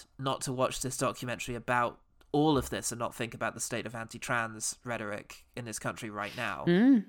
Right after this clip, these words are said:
Speaker 2: well, there's definite parallels.
Speaker 1: There's
Speaker 2: Mm-hmm.
Speaker 1: so many parallels. <laughs> Just watching this film about gay rights in the nineteen eighties, the same old bigoted arguments coming out, and, you know,
Speaker 2: Yeah.
Speaker 1: we must protect children.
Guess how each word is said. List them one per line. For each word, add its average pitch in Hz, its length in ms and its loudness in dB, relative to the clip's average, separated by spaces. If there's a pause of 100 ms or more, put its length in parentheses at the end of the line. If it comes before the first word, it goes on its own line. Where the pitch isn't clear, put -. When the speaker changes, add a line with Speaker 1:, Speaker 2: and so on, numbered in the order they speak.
Speaker 2:
well, 196 220 4
there's 190 160 -2
definite 185 360 2
parallels. 170 760 4
Speaker 1:
There's 180 140 2
Speaker 2:
Mm-hmm. 180 260 8
Speaker 1:
so 240 400 8
many 170 260 2
parallels. 165 800 6
<laughs> - 100 -2
Just 185 120 -4
watching 170 580 4 (380)
this 160 160 2
film 170 140 4
about 147 280 4
gay 147 200 4
rights 143 260 4
in 135 60 -4
the 131 60 -2
nineteen 135 300 0
eighties, 123 540 0
the - 100 -8
same 165 260 0
old 147 220 0
bigoted 139 400 0
arguments 127 600 0
coming 117 260 -6
out, 104 300 -6
and, 117 180 -10 (300)
you 139 100 2
know, 135 60 4
Speaker 2:
Yeah. 123 60 4
Speaker 1:
we 131 80 6
must 151 220 4
protect - 400 -2
children. 135 640 2